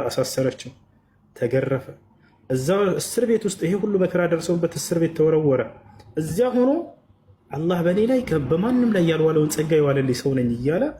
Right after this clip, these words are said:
ኢስላምን ስለዋለለት፣ እርሱን ማወቅን ስለዋለለት በጣም ያመሰግን ነበር፣ በጣም ያመሰግን ነበር እንጂ አሁን እኛ በ-፣ በእርሱ ቤት ብንሆን ብዙ ነገር ተነጥቀናል። በቃ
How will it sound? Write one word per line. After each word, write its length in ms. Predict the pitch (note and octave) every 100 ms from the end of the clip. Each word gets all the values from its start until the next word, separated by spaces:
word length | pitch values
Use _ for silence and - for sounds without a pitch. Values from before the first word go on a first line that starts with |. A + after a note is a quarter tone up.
| - - _ -
ኢስላምን 520 | C#3 D#3+ F3 F3 D3 C3
ስለዋለለት፣ 640 | D3 D#3 C#3+ B2 G#2 -
እርሱን 300 | C3+ - F#3+ C#3
ማወቅን 440 | C#3 D#3 D#3 C#3+
ስለዋለለት 640 | - B2+ C#3+ F3+ A3 C#4 - - _ -
በጣም 320 | C#3 D3 G#3
ያመሰግን 460 | G3 F3 D#3 C#3 A#2
ነበር፣ 280 | G2 - - - _ _ _ _ _ _ _ _ _ _
በጣም 260 | A#2 D3+ A3+
ያመሰግን 460 | G#3 F3+ D3 B2+
ነበር 260 | G#2 F#2+ - _ _ _ _ _ - _ _ - _ - - -
እንጂ 160 | E3+ B3 F#3
አሁን 220 | F3+ G#3
እኛ 140 | F#3+ G3 E3+
በ-፣ 200 | F3 D3+
በእርሱ 240 | E3+ F3 G3
ቤት 180 | F3 E3
ብንሆን 280 | F#3 A3+ E3
ብዙ 120 | E3
ነገር 200 | D#3+ D3
ተነጥቀናል። 540 | C#3 D3+ C#3+ D3+ B2 G#2
በቃ 180 | F#2+